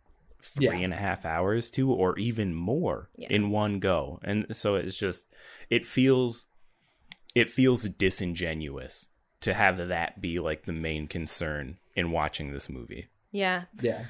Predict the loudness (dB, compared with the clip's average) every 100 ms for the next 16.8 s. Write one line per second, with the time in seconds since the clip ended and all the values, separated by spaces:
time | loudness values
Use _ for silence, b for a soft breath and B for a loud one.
0 | b -4 2 2 2 0 0 -4 -4 -6
1 | -4 -4 -2 -2 -2 -6 -4 -4 -2 -2
2 | -4 -4 -4 -2 -4 -4 -10 -16 -16 -20
3 | -20 -20 -20 _ _ _ _ -20 _ -6
4 | -4 -4 -6 -8 -10 -8 -6 -4 -2 -4
5 | -2 -4 -2 -6 -6 -12 -16 _ _ _
6 | _ _ _ _ _ _ -20 -20 -10 -8
7 | -8 -10 -10 -12 -10 -12 -8 -6 -8 -12
8 | -20 _ _ _ _ _ _ _ 0 4
9 | 4 2 0 2 4 4 4 0 0 0
10 | -4 -4 -6 -4 -4 -6 -6 -4 -2 -2
11 | -4 -4 -4 -2 -2 -2 -4 -4 -6 -6
12 | -6 -6 -8 -6 -4 -4 -6 -8 -8 -6
13 | -8 -8 -12 -10 -6 -4 -2 -4 -4 -4
14 | -2 -2 -4 -6 -6 -4 -6 -6 -12 -10
15 | -8 -6 -6 -8 -8 -8 -6 -6 -8 -10
16 | -8 -8 -8 -4 -2 -2 -6